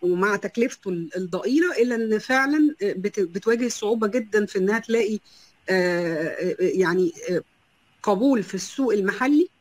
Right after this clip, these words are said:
ولو لقت القبول وخدت الاعتمادات فبتلاقي مشكلة في آه، ال-، آه، المواصفات اللي بتطرحها المؤسسات أو الصناعة نفسها في مصر. هي مش متقبلة أصلًا فكرة البدائل،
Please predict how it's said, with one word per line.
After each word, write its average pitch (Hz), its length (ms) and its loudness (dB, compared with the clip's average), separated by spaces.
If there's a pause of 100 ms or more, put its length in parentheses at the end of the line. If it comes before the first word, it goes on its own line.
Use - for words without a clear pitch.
(360)
ولو 262 500 2
لقت 262 300 -2
القبول 220 520 -2
وخدت 226 420 -2
الاعتمادات 196 760 0
فبتلاقي 220 800 -2
مشكلة 240 520 0
في 233 380 -2 (500)
آه، 180 800 2
ال-، 190 200 -2 (100)
آه، 180 200 0 (720)
المواصفات 208 840 2
اللي 190 180 2
بتطرحها 202 580 -2
المؤسسات 185 680 0
أو 262 240 0
الصناعة 226 500 0
نفسها 180 380 0
في - 140 -6
مصر. - 300 -2 (400)
هي 233 100 4
مش 254 200 -2
متقبلة 240 640 0
أصلًا 226 340 -4
فكرة 220 320 -4
البدائل، 185 460 2